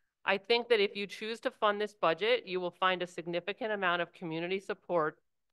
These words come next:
and many families and individuals willing to partner with you to roll up their sleeves and advocate for funding and think creatively about solving this ongoing problem.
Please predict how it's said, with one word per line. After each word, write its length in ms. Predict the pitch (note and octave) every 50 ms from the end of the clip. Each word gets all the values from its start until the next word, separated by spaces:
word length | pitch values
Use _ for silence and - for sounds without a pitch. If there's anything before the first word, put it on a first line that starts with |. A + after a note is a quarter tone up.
| _
and 160 | - F3 E3 E3
many 280 | E3+ D#3+ E3+ F#3 F#3+
families 580 | G3 - G#3 F#3+ F#3 F#3 F#3 F#3 F#3+ F#3 F#3 E3+
and 100 | F3 E3+
individuals 600 | F3+ F3 F3 E3 D3+ E3+ E3+ D3+ D#3+ E3 D#3+ D#3
willing 280 | D#3 C#3+ D#3+ F3 F3+ F3
to 80 | - -
partner 420 | _ - A#3 A#3+ C4 B3 G#3 F3+
with 220 | E3 E3 E3+ - E3
you 180 | E3 D#3+ E3+
to 140 | E3 - F3
roll 280 | D3+ D#3 E3+ E3 F3 F#3+
up 120 | F#3+ G3
their 100 | G#3+ G#3
sleeves 400 | G3+ - - F#3 F#3 F3+ E3 E3
and 140 | - D#3+ -
advocate 480 | D#3+ D#3+ E3 D#3+ F3+ - - G3 F#3+ -
for 140 | - E3+ D#3+ - _
funding 400 | E3+ D#3 D3+ D#3 D3+ D3+ D3+ D#3+ - _ _ _ _ _ _ _
and 140 | - E3+ E3 -
think 160 | - G#3 G#3+ G#3
creatively 600 | - - G3 F#3 F3 F3+ F3 F3+ D#3+ E3+ D#3+ E3
about 260 | D#3+ D3+ D3 D3+ -
solving 380 | - E3+ D#3+ D#3+ D#3 E3 D#3+
this 140 | D#3 D#3+ -
ongoing 460 | D3+ D#3 D#3+ D#3+ D3+ D3+ D3+ D#3 D#3
problem. 460 | D#3 - D3+ C#3+ C#3+ C#3+ - - -